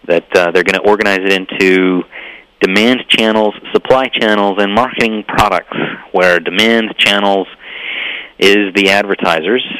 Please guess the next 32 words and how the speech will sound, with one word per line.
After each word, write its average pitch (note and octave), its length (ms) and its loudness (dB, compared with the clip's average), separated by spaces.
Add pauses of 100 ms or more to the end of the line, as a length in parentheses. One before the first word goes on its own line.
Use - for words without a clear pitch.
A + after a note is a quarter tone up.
(120)
and F2+ 280 -2
the E2 100 -2
supply G2+ 300 2
channels F#2 360 0
are F2 240 0
the E2+ 120 -6
publishers. F2+ 520 0
That - 120 -6
makes E2 240 -14
sense. B2 240 0 (260)
And, G#2+ 260 0
of - 100 -4
course, G2+ 280 2
marketing F#2 480 -4 (560)
products F2 440 0
are, E2 260 0 (760)
you F#2 100 -12
know, D#2+ 220 -2 (100)
meant F#2+ 320 -2
to F#2+ 120 -2
develop F2 480 2
that F2 200 0
would E2+ 200 -4 (640)
bridge G2 340 2
between F#2 440 -6
these E2 280 -4 (180)
two. D#2 280 -2 (120)
And - 400 -20
so, - 200 -4 (1040)
uh, D#2+ 260 0
you F2 140 -2
could F#2+ 300 0